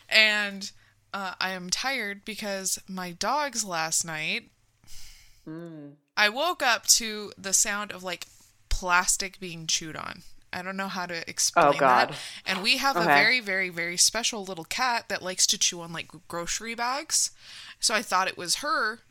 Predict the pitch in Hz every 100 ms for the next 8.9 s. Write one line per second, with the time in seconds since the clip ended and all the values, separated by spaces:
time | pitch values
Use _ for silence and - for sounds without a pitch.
0 | - 165 175 160 147 156 - _ _ 180
1 | 175 170 _ _ 196 185 208 165 185 -
2 | _ _ - - - 202 240 226 214 196
3 | 185 185 175 165 - _ _ _ _ 185
4 | 190 185 175 165 175 254 - 180 160 -
5 | - 185 220 226 262 208 160 180 - -
6 | - - - - - _ _ 208 208 -
7 | 196 196 220 233 233 208 190 180 180 -
8 | 180 175 170 - - 190 190 190 180